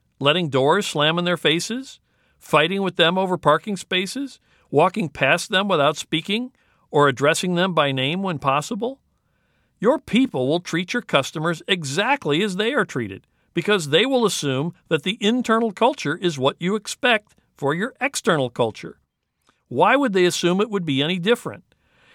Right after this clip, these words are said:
If you try to train them to treat customers differently than they are being treated,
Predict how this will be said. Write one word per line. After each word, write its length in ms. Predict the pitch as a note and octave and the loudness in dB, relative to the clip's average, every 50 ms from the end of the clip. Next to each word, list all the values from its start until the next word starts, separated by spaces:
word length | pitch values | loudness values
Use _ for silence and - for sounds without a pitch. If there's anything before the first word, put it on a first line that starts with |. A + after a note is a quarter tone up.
| _ | _
If 120 | - F3+ - | -8 -6 -4
you 80 | F3+ | -4
try 220 | E3+ - A3+ B3 B3 | -2 0 2 2 2
to 80 | A3+ | 2
train 480 | F3+ - - - F#3 G3 A3+ A#3+ A3 D#3+ | 0 -4 -4 -2 0 2 2 2 2 2
them 280 | B2+ G#2 F#2 F#2 G#2+ - _ | 0 -2 -4 -8 -12 -18 _
to 120 | - - C3+ | -8 -8 -6
treat 280 | - - E3+ F3+ - | -2 -2 -2 -2 -2
customers 540 | - - E3 D#3+ - - D#3 C#3 C3+ B2+ A2+ | 0 0 0 0 0 -6 -6 -4 -4 -4 -2
differently 500 | - D3+ F#3 F3+ - F3+ - D#3+ D3 C3+ | -2 -2 -2 -2 -2 -8 -6 -6 -4 -4
than 220 | B2 B2+ B2 A#2 | -4 -4 -2 0
they 160 | A#2+ E3 A#3 E4 | 0 0 2 2
are 100 | C#4+ E3+ | 0 0
being 280 | C3 C3 A#2 A2 G#2+ | 0 -2 -4 -4 -6
treated, 420 | - - A#2 G#2+ G2 A#2+ E3+ F3+ | -8 -8 -8 -6 -6 -8 -10 -12